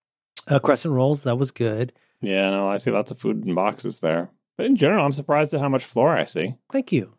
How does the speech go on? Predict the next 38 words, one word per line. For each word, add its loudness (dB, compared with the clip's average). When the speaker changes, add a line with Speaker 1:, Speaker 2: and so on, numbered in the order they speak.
Speaker 1:
Thank 0
you. -6
Well, 0
you -8
see, -6
we 2
had, 0
we -2
bought 2
a -4
new 2
version -2
of 0
that 0
clear -2
coffee -2
table. -6
It's -10
very 2
confusing -2
to 0
the 0
lizard. -4
The -10
lizard 2
runs 0
into 0
it -4
over 2
and 0
over -2
and -6
over, -4
and -6
it's -12
very, 0
very -4
funny. -14